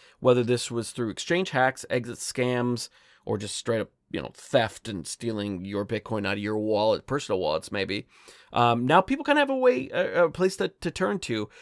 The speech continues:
Right now, all you can do is basically go to the police, who will pretty much do nothing, likely issue a report that you can now use to wipe your butt with, 'cause that's about all it'll be good for. So this is because a big shortcoming,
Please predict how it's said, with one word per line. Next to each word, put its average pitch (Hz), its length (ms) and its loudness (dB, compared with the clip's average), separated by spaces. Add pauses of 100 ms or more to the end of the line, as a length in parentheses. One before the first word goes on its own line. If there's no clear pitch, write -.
(140)
Right 190 200 8
now, 196 240 10
all 156 220 8
you 175 120 8
can 151 160 2
do 139 220 4
is 123 280 2
basically 131 460 -2
go 120 160 2
to 107 60 -4
the 104 60 -8
police, 254 580 -2 (440)
who 131 360 0
will 123 380 8
pretty 143 200 0
much 123 320 0
do 120 640 2 (120)
nothing, 104 440 -4
likely 110 360 -4
issue 123 280 -4
a 104 60 -8
report 214 480 6 (380)
that 110 260 0
you 110 80 -4
can 107 140 -4
now 107 160 -2
use 104 320 -6
to 110 160 -6
wipe 98 340 -8
your 110 80 -6
butt 180 240 4
with, 127 200 0
'cause 113 140 -8
that's 104 200 -4
about 117 260 0
all 110 180 2
it'll 120 160 0
be 123 140 -2
good 127 220 0
for. 98 360 -2 (460)
So 170 380 10 (100)
this 185 240 2
is 175 100 0
because 175 520 4
a 156 80 4
big 175 200 4
shortcoming, 175 720 0